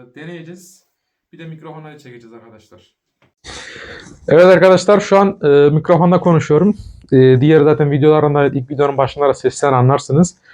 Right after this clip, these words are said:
Video şu an çok iyi geliyor arkadaşlar. Dışarıda, e, deneme yaptık. E, açık alanda,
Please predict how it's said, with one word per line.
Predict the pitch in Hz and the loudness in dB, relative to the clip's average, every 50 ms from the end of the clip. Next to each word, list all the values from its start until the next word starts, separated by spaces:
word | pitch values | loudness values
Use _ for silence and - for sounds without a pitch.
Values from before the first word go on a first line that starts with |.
| _ _ _ _ _ _ _ _ _ _ _ | _ _ _ _ _ _ _ _ _ _ _
Video | 160 170 156 196 185 | 2 4 4 4 2
şu | 185 - 196 | 2 2 2
an | 196 202 202 190 | 2 2 2 0
çok | 175 - 214 185 - | 0 -2 -4 -2 0
iyi | 214 208 | 0 0
geliyor | 190 202 196 185 | 2 2 2 2
arkadaşlar. | 170 156 156 165 165 160 160 - 190 151 143 | 2 2 2 2 0 0 0 -2 -2 -2 -2
Dışarıda, | 156 - 180 180 180 175 160 185 190 202 - | -2 0 2 2 2 2 2 0 0 0 0
e, | - 143 135 135 131 120 | 0 0 2 2 0 0
deneme | 117 135 143 160 170 185 | 0 0 2 2 2 2
yaptık. | 185 175 156 - _ - 196 196 _ - - - | 2 0 -2 -2 _ -6 -6 -6 _ -18 -4 0
E, | 123 123 | 0 0
açık | 127 - 127 151 - - - 196 | 2 2 0 -2 -2 -4 -2 0
alanda, | 180 175 165 156 151 143 175 190 196 | 2 2 2 0 0 0 -2 -2 -4